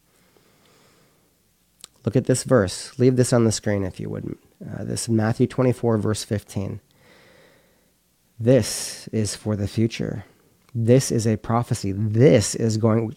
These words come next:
to happen again. What has happened before is going to happen again. What was the abomination of desolation? Does anybody remember? What did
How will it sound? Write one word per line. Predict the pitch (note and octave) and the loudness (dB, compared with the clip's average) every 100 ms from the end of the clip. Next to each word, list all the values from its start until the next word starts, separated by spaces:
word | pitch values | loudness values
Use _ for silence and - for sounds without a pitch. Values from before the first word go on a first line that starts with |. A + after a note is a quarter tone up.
| _ | _
to | |
happen | G2+ G2+ G#2 G2+ | -4 -2 0 0
again. | G2+ A2+ G2+ | 2 2 2
What | G2 F#2+ | 0 0
has | G2+ - | -2 -2
happened | A2+ B2 A#2 G2 | 0 2 2 2
before | F#2+ - A#2+ D3 G#3 A3+ - _ _ _ | -2 0 4 6 4 2 -4 _ _ _
is | B2 A2+ | -2 0
going | B2 A#2 | 2 2
to | G#2 | 0
happen | - - C#3 D#3 E3+ F3+ F#3 - _ _ | -4 -2 0 4 4 4 0 -10 _ _
again. | D3 B2+ C#3 C3 G#2 F#2 | 0 2 2 2 0 -4
What | A2 D3 E3+ | 0 2 4
was | F3 D3 | 2 4
the | E3 | 2
abomination | C#3+ D3 D#3 D3+ D3+ D#3 D#3+ | 4 4 6 6 4 4 0
of | C3+ | 4
desolation? | C#3+ C#3+ D3 D3 E3 F3+ | 2 2 2 2 4 2
Does | D3+ | 4
anybody | D3 D3+ D3+ D#3 | 6 6 6 6
remember? | D#3 D3+ D#3 F#3 F#3+ | 6 6 6 6 4
What | D#3+ E3+ | 2 2
did | F3+ | 0